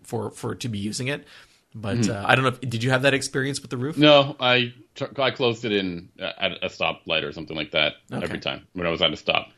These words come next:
Speaker 2: I'm sorry, I didn't push, I didn't push the limits.
Speaker 1: Well, no, I mean, if it rains while you're on the highway, you're gonna, you know, you're gonna push that button, right? So.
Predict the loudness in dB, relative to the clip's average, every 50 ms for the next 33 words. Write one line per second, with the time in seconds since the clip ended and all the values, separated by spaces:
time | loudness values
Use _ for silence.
0 | _ _ _ _ _ _ _ -4 -4 2 4 6 6 8 6 6 4 2 0 -2
1 | -6 -8 -8 -8 -8 -8 -10 -14 _ _ _ -10 -8 -8 -8 -8 -8 -8 -8 -8
2 | -8 -6 -6 -6 -6 -6 2 6 8 8 10 10 10 8 8 6 4 2 2 2
3 | 0 0 0 0 0 0 0 0 0 0 0 0 -2 -2 0 2 2 2 2 0
4 | -4 -6 -6 -8 -8 -10 -12 -12 _ -8 -6 -4 -4 -4 -4 -4 -6 -6 -2 0
5 | 0 0 0 -2 -4 -6 -6 -8 -8 -10 -12 -12 -12 -12 -12 -12 -12 -12 -12 -14